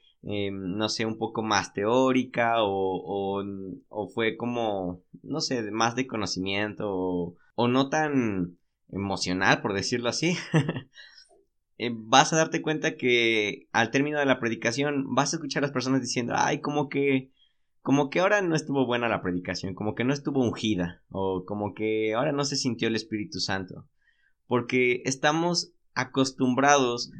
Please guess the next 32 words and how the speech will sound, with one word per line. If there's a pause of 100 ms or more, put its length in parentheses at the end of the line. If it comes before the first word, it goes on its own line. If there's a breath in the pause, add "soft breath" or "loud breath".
(140)
a
que
las
cosas
buenas
toquen
nuestras
emociones, (160)
a
que
las
cosas
buenas,
a
que
la
palabra
de
Dios (420)
tiene
que
tocar
nuestras
emociones,
y
no
siempre
va
a
ser
así. (440)
Yo